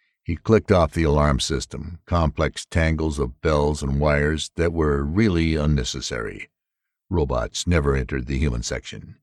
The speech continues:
and humans seldom stole from each other. Locking the doors behind him, Crow seated himself before a bank of machinery assembled in the center of the shed.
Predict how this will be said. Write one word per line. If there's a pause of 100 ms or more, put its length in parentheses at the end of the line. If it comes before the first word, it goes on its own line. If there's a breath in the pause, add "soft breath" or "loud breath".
(380)
and
humans
seldom
stole
from
each
other. (840)
Locking
the
doors
behind
him,
Crow
seated
himself
before
a
bank
of
machinery
assembled
in
the
center
of
the
shed.